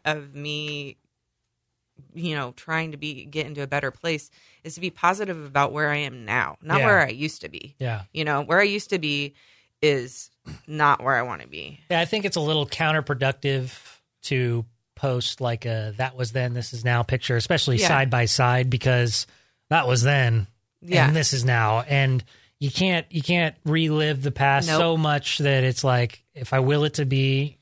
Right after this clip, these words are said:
Speaker 2: it will be.
Speaker 1: Yeah, but, you know, sometimes people try to do, like, inspirational <laughs> pictures or whatever.
Speaker 2: Yeah.
Speaker 1: But when I look back at that, I know, um,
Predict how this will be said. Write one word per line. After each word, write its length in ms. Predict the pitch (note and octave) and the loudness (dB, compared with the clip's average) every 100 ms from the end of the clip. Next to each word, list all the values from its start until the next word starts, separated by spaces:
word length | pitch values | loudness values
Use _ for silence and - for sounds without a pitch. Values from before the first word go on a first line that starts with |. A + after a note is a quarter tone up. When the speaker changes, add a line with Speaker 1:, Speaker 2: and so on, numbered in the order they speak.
| _ _ _ | _ _ _
Speaker 2:
it 140 | C#3+ | -4
will 100 | B2 | -2
be. 360 | A#2 B2+ C3+ D#3 - - - | 0 0 0 -4 -10 -20 0
Speaker 1:
Yeah, 140 | D4 | 2
but, 100 | C4+ | 4
you 120 | C4 D#4 | 2 4
know, 80 | |
sometimes 420 | E4+ F4 E4 D#4+ - | 4 2 -2 -4 -6
people 240 | B3+ C4 | -8 -8
try 180 | B3 B3 | -4 -2
to 100 | A3 | -2
do, 180 | A3 G#3+ | -2 -2
like, 300 | F3+ D3 - _ _ _ | 0 -2 -6 _ _ _
inspirational 880 | G#3+ A3 - G3+ F3 F3 - - A3+ A3 | -2 -2 -2 2 2 2 0 0 0 0
<laughs> 120 | - | -4
pictures 520 | G#3 - A#3 A3+ A#3+ | -6 0 0 0 -2
or 160 | A#3 A3 | -6 -4
whatever. 560 | G#3 G#3 G#3 G#3+ G#3+ G#3+ - | 0 2 2 2 0 0 -4
Speaker 2:
Yeah. 240 | C3+ G#2+ F#2 | -4 -4 2
Speaker 1:
But 260 | A#3+ - _ _ _ _ _ | 2 2 _ _ _ _ _
when 180 | G3+ G#3+ | -4 0
I 80 | G#3+ | 0
look 340 | F#3+ G3+ - | 0 -2 -2
back 280 | C#3+ C#3+ - | -4 -4 -6
at 120 | F#3 | -8
that, 360 | G3+ G3 G3 - _ _ _ _ _ _ _ | -2 -2 -2 -8 _ _ _ _ _ _ _
I 220 | E3 E3+ | 2 2
know, 640 | E3 D#3+ D#3 D#3+ D#3+ D#3 - _ _ _ _ _ _ _ _ | 0 0 0 2 -2 -4 -10 _ _ _ _ _ _ _ _
um, 540 | D3+ C#3+ C3+ B2+ A#2+ | -10 -10 -10 -14 -18